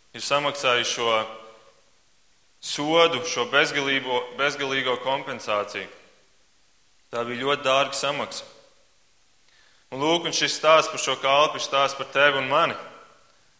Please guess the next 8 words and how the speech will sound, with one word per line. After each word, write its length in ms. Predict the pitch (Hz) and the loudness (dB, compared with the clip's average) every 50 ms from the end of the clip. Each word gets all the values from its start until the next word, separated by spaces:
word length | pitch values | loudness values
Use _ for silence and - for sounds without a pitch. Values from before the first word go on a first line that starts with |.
| _ _ _ _ _ _ _ _ _ _ _ _ | _ _ _ _ _ _ _ _ _ _ _ _
Tu 120 | 151 156 160 | -6 0 0
esi 220 | 151 135 - - 135 | 2 2 2 -2 -2
šis 140 | 120 - - | -4 -6 -2
kalps, 380 | - 127 123 131 139 139 - - | 0 2 4 4 2 0 -2 -6
un 60 | 135 123 | -6 -6
ja 80 | 120 123 | -6 -6
tu 140 | - 151 156 | -8 -6 -2
nesaproti, 800 | 143 147 156 151 - 151 - 139 139 131 127 123 - 127 123 | 0 0 0 0 -2 -4 -2 0 2 2 2 2 0 -6 -8